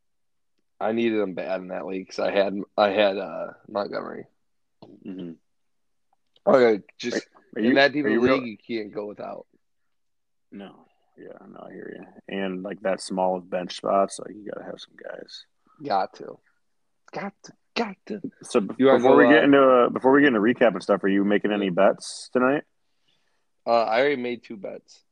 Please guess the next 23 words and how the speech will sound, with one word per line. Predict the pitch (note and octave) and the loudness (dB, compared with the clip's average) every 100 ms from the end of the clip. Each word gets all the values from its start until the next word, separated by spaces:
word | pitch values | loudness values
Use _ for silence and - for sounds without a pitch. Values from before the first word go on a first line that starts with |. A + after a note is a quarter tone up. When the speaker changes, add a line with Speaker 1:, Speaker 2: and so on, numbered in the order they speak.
| _ _ | _ _
Speaker 1:
Two | C3 B2+ | -8 -8
twenty-five | - B2+ A#2+ A#2 | -6 -6 -4 -6
dollar | A2 A2 G#2+ | -4 -6 -8
wagers. | G#2 G2 F#2+ G2+ - _ _ _ _ _ _ _ _ - | -8 -10 -10 -12 -14 _ _ _ _ _ _ _ _ -12
Speaker 2:
Mm-hmm. | G2 G2+ G2+ | -6 -4 -6
Speaker 1:
You | G2+ _ _ _ | -10 _ _ _
wanna | - G2+ | -4 0
Speaker 2:
On | G#2 F#2+ | 0 2
Speaker 1:
hear | G2 | 2
Speaker 2:
what? | F#2 | 2
Speaker 1:
them? | A#2+ _ _ _ - | -2 _ _ _ -8
Speaker 2:
Yeah. | G#2 G2+ F2+ _ _ _ _ _ _ _ _ | -4 -4 -6 _ _ _ _ _ _ _ _
Speaker 1:
They're, | G#2+ G#2+ | 4 4
uh, | G2+ - F#2+ D#2+ - _ - | 4 -4 -12 -16 -18 _ -4
they're | A2 G#2+ | -2 -2
same | G2 - A2+ G#2+ | -4 -6 -4 -2
game | G#2+ G2 | -4 -4
parlays. | G#2 G2+ G#2+ A#2 B2 - - | -6 -2 0 0 -2 -8 -6
Well, | G#2+ G2+ | -2 2
one | A2 C#3 | 4 4
is | C3 A2 | 4 0
just | G#2+ G#2+ F2 | 0 -2 -2
Speaker 2:
Always. | F2+ F2 G#2 | -6 -4 -6